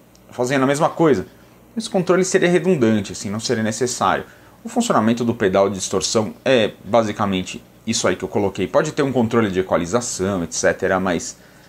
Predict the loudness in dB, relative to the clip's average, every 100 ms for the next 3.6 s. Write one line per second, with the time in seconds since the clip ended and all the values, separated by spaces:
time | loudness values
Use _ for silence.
0 | -18 -2 2 2 2 2 2 4 2 2
1 | 2 4 2 -4 -20 -20 -20 -18 -6 -2
2 | 0 -2 -6 -6 -2 -2 4 4 4 0
3 | 2 2 0 -4 -2 -2